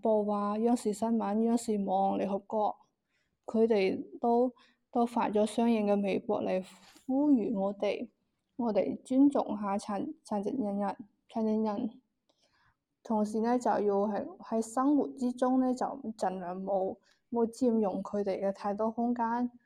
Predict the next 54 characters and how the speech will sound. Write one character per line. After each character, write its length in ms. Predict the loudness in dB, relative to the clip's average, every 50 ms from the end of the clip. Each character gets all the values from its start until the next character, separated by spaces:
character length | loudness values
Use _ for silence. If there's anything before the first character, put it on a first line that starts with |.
| _ _ _ _ _ _ _ _ _ _ _ _ _ _ _ _ -14 -12 -12 -4
建 180 | 0 2 2 2
設 240 | 2 0 -2 -2 -2
好 640 | 0 0 2 4 4 4 2 0 -2 -6 -12 -18 -20 -20
身 280 | -10 -6 -4 -2 0 0
邊 140 | 0 2 2
嘅 140 | 2 0 0
無 140 | -2 -4
障 260 | -4 -2 -2 -2 -2 -4
礙 60 | -4
設 180 | -6 -8 -6
施 120 | -4 -4 -2
等 180 | -2 -2 -2
等。 80 | 0 0
而 1700 | 0 -2 -4 -8 -16 _ _ _ _ _ _ _ _ _ _ _ _ _ _ _ _ _ _ _ _ _ _ _ _ _ -2 -2 -2 0
除 140 | 0 0
咗 160 | 2 2 2 2
倡 260 | 0 0 -2 0 2
議 160 | 2 2 2
之 140 | 2 2 2
外 160 | 4 4 2
呢， 160 | 0 0 0 0
都 100 | 2 4
有 240 | 4 4 2 2
一 40 | 2
啲 400 | 0 -2 0 0 2 2 2 2
軟 280 | 0 0 2 2 0 0
件， 220 | 0 0 0 2
就 100 | 2 2
比 80 | 2 0
如， 460 | 0 0 0 -2 -2 -4 -4 -4 -6 -8 -12 -20 _ _ _ _ _ _ _ _ _
比 320 | 0 0 2 4 4 2
如 40 | 2
喜 180 | 2 0 -2 -2
馬 140 | 0 -2 -2
拉 160 | -2 -2 -4
雅 220 | -4 -6 -6 -4
吧， 320 | -4 -4 -6 -6 -12 -18 _ _ _ _ _ _ _
仲 120 | -4 0
有 160 | 2 2 2 2
樊 160 | 0 0 0
登 120 | 0 0
讀 80 | 0 -2
書 280 | 2 2 2 4 4
會， 300 | 2 2 0 -2 -4 -8 -12 -20 _ _ _ _ _ _ _ _ _ 2
佢 100 | 2 4
啲 120 | 4 4 4
嗰 100 | 4 4
啲 140 | 4 4 4
app 320 | 4 2 2 2 0 -4
就 120 | -2 0 0
係 220 | 2 2 0 0 2
基 140 | 2 4
本 120 | 4 4 2
上 240 | 2 0 0 -2